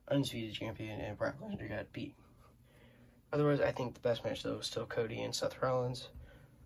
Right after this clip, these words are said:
Overall, it was a pretty good show, both of 'em. Best show of night two probably was A J and Edge. Night one, Cody and Seth. Overall, S-,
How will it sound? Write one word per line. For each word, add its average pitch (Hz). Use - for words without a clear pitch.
Overall, 123
it 120
was 117
a 110
pretty 160
good 117
show, 110
both 135
of 113
'em. 247
Best 139
show 135
of 127
night 127
two 127
probably 147
was 113
A 120
J 117
and 117
Edge. 139
Night 117
one, 131
Cody 120
and 110
Seth. 127
Overall, 123
S-, -